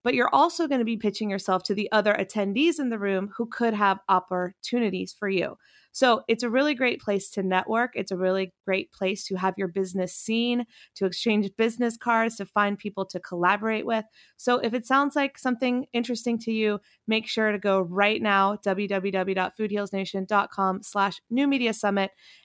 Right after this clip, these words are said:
and use the discount code Food Heals to get five hundred dollars off your ticket. There will also be another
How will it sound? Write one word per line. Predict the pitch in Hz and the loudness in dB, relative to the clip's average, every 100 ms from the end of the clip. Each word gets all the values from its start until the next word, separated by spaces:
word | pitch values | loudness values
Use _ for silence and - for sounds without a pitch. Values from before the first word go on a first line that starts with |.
| - | -2
and | 214 196 196 | 2 2 0
use | - 233 240 | 0 0 0
the | 226 226 | 0 0
discount | 202 - 202 185 - | 0 0 -2 -2 2
code | 190 180 185 - | 0 0 -4 -2
Food | 233 226 | 0 0
Heals | 202 180 180 | 0 2 0
to | - | -2
get | 185 - | -4 0
five | 220 220 | 0 0
hundred | 214 208 | 0 0
dollars | 196 190 180 | 2 0 0
off | - 170 | 0 0
your | 185 | -4
ticket. | 185 180 180 180 - _ _ - | -6 -8 -6 -6 -8 _ _ 0
There | 254 | 4
will | 294 | 6
also | 311 320 320 330 | 6 6 4 2
be | 294 | 4
another | 277 254 247 240 | 4 4 4 2